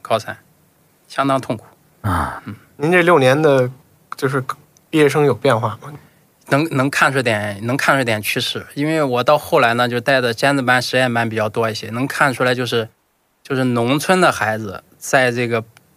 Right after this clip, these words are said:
Speaker 1: 最顶尖，就是能考清华北大这样的层次上，就是越来越没有竞争力。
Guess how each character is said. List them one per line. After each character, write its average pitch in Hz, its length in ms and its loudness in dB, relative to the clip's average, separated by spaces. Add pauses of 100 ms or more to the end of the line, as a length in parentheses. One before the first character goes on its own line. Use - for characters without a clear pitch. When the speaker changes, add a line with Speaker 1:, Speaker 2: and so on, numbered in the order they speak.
(120)
Speaker 1:
最 151 160 0
顶 113 240 -6
尖， 120 240 0
就 127 80 -2
是 120 60 -2
能 120 100 -2
考 123 160 -2
清 139 160 -2
华 139 100 2
北 120 140 -2
大 113 160 2
这 110 80 -2
样 110 100 0
的 104 80 -6
层 107 240 -8
次 104 140 -10
上， 101 300 -10
就 - 120 -10
是 110 120 -4
越 120 120 0
来 107 120 -2
越 107 100 -4
没 104 80 -6
有 104 140 -6
竞 104 160 -10
争 110 180 -8
力。 113 100 -12